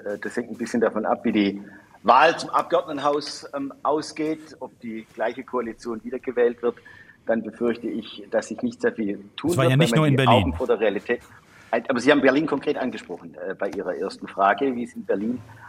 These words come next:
Speaker 1: aussehen wird. Ähm, insgesamt glaube ich, dass, ähm, man in der Tat, wie es der Herr Hüber sagt,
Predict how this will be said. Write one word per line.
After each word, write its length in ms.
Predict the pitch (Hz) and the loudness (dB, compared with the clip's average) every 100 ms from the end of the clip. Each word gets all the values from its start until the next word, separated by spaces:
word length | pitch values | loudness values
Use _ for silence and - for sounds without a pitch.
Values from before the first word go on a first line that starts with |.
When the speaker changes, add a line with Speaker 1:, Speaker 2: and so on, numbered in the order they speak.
| - - | -20 0
Speaker 1:
aussehen 480 | 107 113 - 123 120 | 2 2 0 0 0
wird. 320 | 135 - 101 - 101 | 0 -2 -14 0 2
Ähm, 240 | 104 104 - - - - | 4 0 -6 -16 -18 -2
insgesamt 640 | 170 180 165 - 139 131 | -2 0 0 4 4 4
glaube 220 | 123 117 | 2 2
ich, 80 | 113 | 2
dass, 500 | - 107 - - - - | 0 0 -2 -12 -14 -6
ähm, 380 | 104 101 98 95 - _ - - 104 | -2 0 -2 -6 -12 _ -20 -12 0
man 420 | 104 101 104 - - _ _ | 0 0 -4 -10 -20 _ _
in 100 | 151 | 0
der 120 | 147 - | 0 2
Tat, 220 | 127 127 | 0 0
wie 40 | |
es 100 | 117 | -2
der 140 | 120 107 | 0 4
Herr 320 | 101 98 - | 4 2 -2
Hüber 260 | 120 131 | -4 -2
sagt, 440 | 123 120 110 - | -2 2 0 0